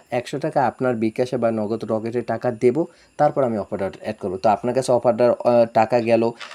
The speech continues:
আপনি কি করবেন? যেখান থেকে অফারটা আনেন কম টাকা, সেখান থেকে অফারটা আনিয়ে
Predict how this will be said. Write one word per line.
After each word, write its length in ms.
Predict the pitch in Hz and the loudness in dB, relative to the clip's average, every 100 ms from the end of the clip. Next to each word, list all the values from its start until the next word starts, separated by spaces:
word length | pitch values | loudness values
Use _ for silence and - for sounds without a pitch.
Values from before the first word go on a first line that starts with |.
| - | -6
আপনি 320 | 101 104 131 | -4 0 0
কি 100 | 135 | 0
করবেন? 300 | 139 139 151 | 0 0 0
যেখান 320 | 127 123 127 | 0 0 -2
থেকে 420 | 123 127 127 131 131 | 0 2 4 4 2
অফারটা 420 | 110 117 113 110 | 2 2 2 2
আনেন 200 | 110 123 | 0 -2
কম 240 | - 117 | -4 -4
টাকা, 220 | 110 127 | -4 -6
সেখান 260 | 135 117 123 | -6 -4 -4
থেকে 180 | 131 123 | -2 0
অফারটা 360 | 113 151 - | 0 0 -2
আনিয়ে 280 | 120 127 190 | -2 0 -2